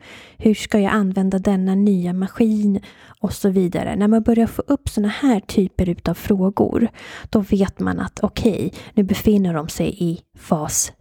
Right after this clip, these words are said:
tre. Fas fyra handlar om acceptans. Nu har man slutat fokusera på det man har förlorat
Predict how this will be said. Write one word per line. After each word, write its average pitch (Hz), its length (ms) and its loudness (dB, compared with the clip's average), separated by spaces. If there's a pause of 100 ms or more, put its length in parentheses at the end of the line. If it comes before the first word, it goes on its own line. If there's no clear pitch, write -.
tre. - 440 -2 (1800)
Fas 240 500 0
fyra 269 720 0 (220)
handlar 190 580 0
om 185 260 -4
acceptans. - 1000 -6 (920)
Nu 233 600 4
har 214 140 2
man 190 160 0
slutat - 800 -2
fokusera 190 840 -2
på - 140 -8
det 190 200 2
man 185 200 2
har 175 160 -2
förlorat - 840 -2